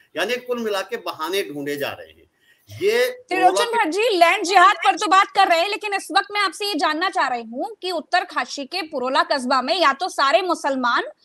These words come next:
Speaker 2: उत्तरकाशी छोड़ करके जाने की तैयारी में हैं या तो सबने अपनी अपनी दुकानें समेट ली हैं, सब हमेशा के
Speaker 1: जी।
Speaker 2: लिए छोड़ने के प्रयास में हैं, सब इतना भय का
Speaker 1: जी।
Speaker 2: माहौल वहां पर फैल गया है।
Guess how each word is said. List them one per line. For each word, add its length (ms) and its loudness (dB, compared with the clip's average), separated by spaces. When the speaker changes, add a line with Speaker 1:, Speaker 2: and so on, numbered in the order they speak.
Speaker 2:
उत्तरकाशी 640 2
छोड़ 300 4
करके 300 2
जाने 300 2
की 100 -4
तैयारी 480 2
में 100 2
हैं 240 2
या 80 6
तो 120 -2
सबने 340 0
अपनी 280 -2
अपनी 240 -2
दुकानें 400 2
समेट 400 0
ली 160 0
हैं, 140 -2
सब 260 0
हमेशा 340 -2
के 120 -2
Speaker 1:
जी। 80 2
Speaker 2:
लिए 100 -2
छोड़ने 380 0
के 160 -6
प्रयास 480 4
में 120 0
हैं, 180 -6
सब 180 -2
इतना 220 -2
भय 240 2
का 140 2
Speaker 1:
जी। 60 0
Speaker 2:
माहौल 260 2
वहां 200 4
पर 180 -2
फैल 200 -4
गया 200 0
है। 200 -6